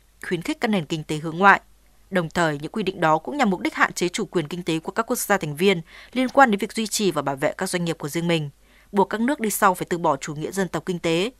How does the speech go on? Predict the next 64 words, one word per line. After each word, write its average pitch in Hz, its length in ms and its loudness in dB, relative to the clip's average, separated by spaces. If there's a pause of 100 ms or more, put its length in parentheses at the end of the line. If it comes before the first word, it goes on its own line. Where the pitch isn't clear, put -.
(460)
Các - 120 -2
quy 214 100 -4
tắc 254 200 -2
thương 226 220 0
mại 220 160 4
và 156 120 -2
kinh 185 200 -6
tế 170 280 0 (240)
chống 165 240 -2
phát - 180 -4
triển 190 240 2
như 156 80 -6
vậy 170 220 6 (300)
có - 100 -2
thể 247 80 2
khiến 214 260 0
các 311 120 -2
nước 359 140 -2
đang 269 140 4
phát 339 200 0
triển 185 300 2
rơi 185 180 -2
vào 170 140 -2
bẫy. 170 300 0 (600)
Các 349 120 0
quy 330 80 2
tắc 320 200 2
thương 285 180 2
mại 202 160 8
và 165 100 -6
kinh 208 160 0
tế 175 300 2 (100)
chống 170 180 -2
phát - 160 -6
triển 170 220 -2
như 156 80 -8
vậy 175 200 6 (320)
có - 100 -12
thể 202 100 -2
khiến 170 280 -4
các 240 140 -4
nước 277 140 -2
đang 220 180 2
phát - 180 -6
triển 180 280 0
rơi 160 160 -2
vào 151 120 -2
bẫy 196 300 0 (140)
tăng 233 200 0
trưởng 143 320 -4
mà 143 140 -8
không 175 160 -6
phát 277 160 -4
triển, 175 280 2 (380)
hay 294 200 4
phát 359 220 0
triển 160 300 2
bán 151 160 -2
ngoại 220 140 0
vi, 208 340 -2 (260)
còn 170 240 2
gọi 156 180 0
là 151 320 -2
bẫy 175 200 -4